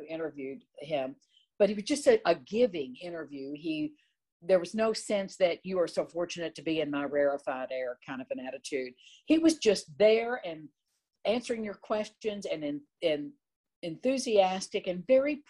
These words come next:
present with you. I was, I stood and watched him with a whole, from a, one interview after the other, a whole string of reporters taking him, taking questions one after the other. And he was as fresh and as warm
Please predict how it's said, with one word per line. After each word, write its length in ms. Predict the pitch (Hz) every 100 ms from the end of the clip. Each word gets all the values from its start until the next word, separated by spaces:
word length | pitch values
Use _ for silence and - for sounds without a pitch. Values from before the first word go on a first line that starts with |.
| -
present 420 | 208 214 214 165 -
with 300 | 160 196 214
you. 120 | 302 285 - -
I 140 | 226 285
was, 160 | - -
I 100 | 202
stood 320 | 196 - 294
and 140 | 226 180
watched 280 | 208 202 -
him 240 | 165 160 _ _ _
with 180 | 190 180
a 80 | 170
whole, 260 | - 226 -
from 160 | 202 170
a, 140 | - 202
one 300 | 233 269 277
interview 400 | 247 226 220 214
after 240 | 190 170
the 180 | 165 170
other, 160 | 151 147
a 80 |
whole 120 | 185 220
string 340 | - 214 190
of 60 | 165
reporters 580 | 151 - 160 127 123 - _ _ _ _ _
taking 420 | - 190 190 175 -
him, 240 | 175 147
taking 340 | 190 156 156
questions 420 | 151 180 170 143 151
one 180 | 180 185
after 200 | 175 170
the 140 | 151
other. 160 | 151 -
And 160 | 160
he 260 | 160 226 240
was 340 | 208 180 175 156
as 180 | 135 -
fresh 460 | 190 196 202 - - _ _ _ _ -
and 240 | 165 160
as 220 | 143 143 -
warm 520 | 160 175 180 180 180